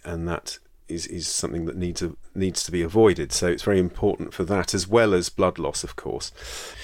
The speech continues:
which can happen, um, during and after delivery. And, um, it, it, it is strange, isn't it? It's one of those things you think, "Well, I should surely know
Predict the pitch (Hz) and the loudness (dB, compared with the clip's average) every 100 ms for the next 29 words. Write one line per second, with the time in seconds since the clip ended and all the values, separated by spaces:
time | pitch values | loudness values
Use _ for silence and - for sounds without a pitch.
0 | - - 92 - - 90 82 87 - 82 | -12 -2 -2 0 2 2 2 -2 0 0
1 | 85 90 87 85 85 98 90 85 82 82 | 0 -2 -2 -2 -2 0 0 0 -2 -4
2 | 87 - 80 87 85 82 73 - - _ | -6 -6 -6 -4 -4 -2 -4 -6 -12 _
3 | - - - - 156 160 156 160 160 156 | -18 -16 -8 0 4 6 8 8 6 4
4 | - - - - - - 170 - - 165 | 0 -10 -20 -20 -20 -8 -8 -6 -6 -2
5 | 165 165 175 208 - - 85 92 120 101 | 2 4 6 6 4 4 4 2 2 2
6 | 87 110 110 139 135 127 139 117 98 - | 2 0 0 2 4 4 4 2 2 -2
7 | 98 107 110 - 107 - 127 113 107 107 | -2 0 -2 -2 -4 -2 0 2 2 2
8 | 104 98 95 | 4 2 2